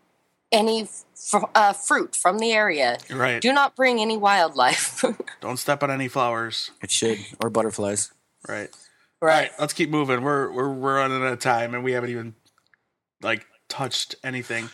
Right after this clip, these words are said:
Speaker 2: So we'll just fly through a couple of these, like, uh, some, some easy ones to talk about, or that we can. Or The Time Machine by H G Wells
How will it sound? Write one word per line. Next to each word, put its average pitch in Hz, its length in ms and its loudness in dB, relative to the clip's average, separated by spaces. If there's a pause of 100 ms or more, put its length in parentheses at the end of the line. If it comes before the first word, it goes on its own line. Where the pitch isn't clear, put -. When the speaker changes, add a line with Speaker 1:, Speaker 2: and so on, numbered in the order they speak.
(360)
Speaker 2:
So 147 200 -2
we'll 170 100 2
just 175 220 0
fly 156 260 2
through 147 180 -2
a 131 40 0
couple 127 340 -2
of 123 60 -6
these, 123 520 -4
like, 113 380 -6
uh, 107 380 -6
some, 113 360 -10
some 131 360 -10
easy 127 340 -8
ones 117 400 -8
to - 100 -18
talk 120 300 -6
about, 113 340 -6 (200)
or 117 80 -8
that 110 80 -6
we 117 100 -4
can. 120 180 -12
Or 107 160 -8
The 143 160 -8
Time 143 300 -2
Machine 135 340 -2
by 127 120 -2
H - 240 -4
G 123 80 -6
Wells 107 400 -6